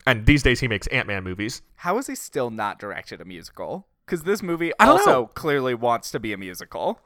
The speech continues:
Speaker 1: Right. I mean, that, that's a thing he's talked about in interviews a lot, is that his movies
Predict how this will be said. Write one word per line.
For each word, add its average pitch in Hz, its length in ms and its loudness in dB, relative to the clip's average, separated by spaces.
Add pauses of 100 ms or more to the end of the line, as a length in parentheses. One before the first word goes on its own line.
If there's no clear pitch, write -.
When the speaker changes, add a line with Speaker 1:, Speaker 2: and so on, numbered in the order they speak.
(120)
Speaker 1:
Right. 180 300 6
I 160 80 6
mean, 170 140 0
that, 175 140 0 (140)
that's 180 160 6
a 190 60 6
thing 208 200 0
he's 170 220 0
talked - 300 0
about 123 260 6 (380)
in 131 160 0
interviews 123 360 0
a 117 40 0
lot, 143 260 4
is 120 120 -2
that 117 200 -2 (140)
his 127 320 -8
movies 120 580 -6